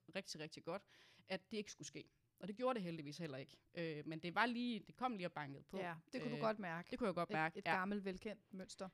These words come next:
Speaker 1: Lige præcis, ja. Så der skulle jeg lige passe på. Ja.
Speaker 2: Ja. Men, men så flot, altså.
Speaker 1: Tak.
Speaker 2: Der er jo, øh, masser af år endnu. Man ved jo aldrig, hvad der sker.
Speaker 1: Nej, det ved man aldrig.
Speaker 2: <clears throat> Nej. Og, og, øh, der er jo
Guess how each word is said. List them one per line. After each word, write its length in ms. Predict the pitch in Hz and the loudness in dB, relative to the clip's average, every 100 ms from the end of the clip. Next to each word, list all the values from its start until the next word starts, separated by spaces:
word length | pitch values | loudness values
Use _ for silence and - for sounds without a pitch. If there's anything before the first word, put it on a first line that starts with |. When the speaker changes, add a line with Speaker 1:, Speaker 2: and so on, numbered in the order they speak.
| - | -4
Speaker 1:
Lige 120 | 208 | -4
præcis, 420 | 220 214 208 180 | 0 2 2 2
ja. 80 | 170 | 0
Så 120 | 165 | 0
der 80 | 185 | 0
skulle 180 | 196 202 | 0 -2
jeg 40 | |
lige 80 | 196 | -4
passe 160 | 240 - | -6 -8
på. 200 | - - _ _ | -10 -12 _ _
Ja. 80 | 185 175 202 | -8 -4 -2
Speaker 2:
Ja. 140 | 180 - _ - _ _ _ _ _ _ _ _ | -2 -2 _ -20 _ _ _ _ _ _ _ _
Men, 220 | 196 170 | -8 -6
men 120 | 175 | -8
så 160 | 160 202 | -2 -4
flot, 280 | - 107 147 - | -4 -14 -16 -12
altså. 220 | 151 143 143 175 - - | -12 -12 -18 -16 -18 -2
Speaker 1:
Tak. 120 | 233 - _ - 190 | -2 -2 _ -10 -2
Speaker 2:
Der 60 | 190 | 2
er 160 | 180 175 | 4 4
jo, 60 | 180 | 2
øh, 60 | 175 | 0
masser 280 | 180 190 | -2 2
af 40 | 214 | 2
år 180 | 190 202 | 2 0
endnu. 200 | 185 190 | -2 -2
Man 160 | 196 | -4
ved 100 | 202 | -4
jo 80 | 208 | -2
aldrig, 180 | 180 208 | -2 -2
hvad 140 | 208 185 | -4 -6
der 60 | |
sker. 240 | 190 180 175 - - | -6 -8 -8 -12 2
Speaker 1:
Nej, 120 | 208 | 2
det 100 | 262 | 4
ved 80 | 262 | 0
man 100 | 196 | -2
aldrig. 300 | 131 165 196 - | -4 -2 -2 -4
Speaker 2:
<clears throat> 260 | 185 240 294 | 0 4 6
Nej. 220 | - 247 233 202 202 - | 6 4 -2 -4 -6 4
Og, 140 | 220 - | 4 6
og, 360 | 233 220 214 214 | 8 8 8 6
øh, 320 | 202 202 196 - _ - _ | 6 4 2 -4 _ -20 _
der 60 | 220 | 4
er 120 | 196 | 6
jo 240 | 202 196 | 6 2